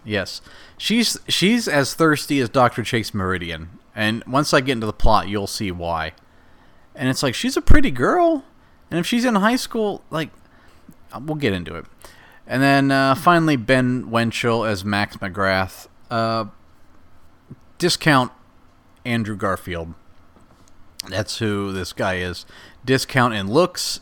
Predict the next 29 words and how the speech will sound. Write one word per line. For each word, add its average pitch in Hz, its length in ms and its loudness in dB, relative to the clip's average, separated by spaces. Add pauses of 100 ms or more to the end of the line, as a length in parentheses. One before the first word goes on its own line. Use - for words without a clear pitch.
and 107 260 -4
discount 127 460 0
in 110 100 -2
acting. 90 480 -8 (400)
By 127 100 0
the 123 80 2
way, 90 180 -2
Andrew 117 220 -4
Garfield, 104 540 -6 (100)
fortieth 170 500 -4
birthday 151 380 -4
today. - 360 -14 (180)
Happy 110 240 -8
birthday. - 520 -10 (180)
It's - 120 -20
crazy 101 400 -2
that 80 220 -10 (800)
ten 117 220 -2
years, 117 480 -6 (120)
well, 92 240 -8
eleven 107 320 -2
years 98 240 -6
ago, 87 240 -6
he 90 80 -8
was 87 240 -12 (120)
playing 95 300 -4
a 87 60 -8
high 98 120 -6
schooler. 80 420 -12